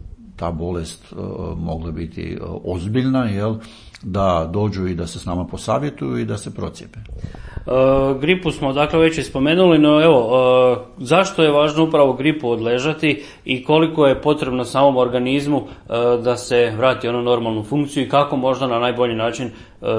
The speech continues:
Speaker 2: to nekako, ajmo reći tako, to i ubrzati pa da to, evo, dođe sve, e, na svoje?
Speaker 1: Pa ne bi smjeli ništa ubrzavati, to mi najčešće volimo raditi, ali onda napravimo grešku. Znači, e,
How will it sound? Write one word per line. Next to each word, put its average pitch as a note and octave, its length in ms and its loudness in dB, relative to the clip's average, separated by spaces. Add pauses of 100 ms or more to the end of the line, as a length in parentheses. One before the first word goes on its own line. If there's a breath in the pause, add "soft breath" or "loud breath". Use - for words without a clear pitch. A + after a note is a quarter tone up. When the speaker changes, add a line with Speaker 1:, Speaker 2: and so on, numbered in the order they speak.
(120)
Speaker 2:
to B2+ 80 -4
nekako, A2+ 520 -2
ajmo A#2 180 -4
reći A2 240 -6
tako, A2+ 260 -6
to B2 260 -2
i A#2+ 120 -6
ubrzati C3 520 -4
pa A2+ 120 -4
da A2 120 -2
to, A2 220 -4
evo, G2+ 160 -2
dođe G#2+ 380 -6
sve, G#2 220 -8
e, F#2+ 300 -6
na G2 120 -8
svoje? F#2+ 300 -10 (440 loud breath)
Speaker 1:
Pa F#2+ 200 0
ne A#2 240 4
bi D3 80 2
smjeli B2+ 340 4
ništa A#2+ 300 2
ubrzavati, E2+ 760 -4
to A2+ 120 0
mi A2+ 120 6
najčešće A2 460 2
volimo G2 380 4
raditi, A2 480 0
ali G#2 120 0
onda G2+ 160 -2
napravimo F#2+ 440 0
grešku. D#2+ 440 -4 (300 loud breath)
Znači, G#2 340 0
e, F2+ 100 -2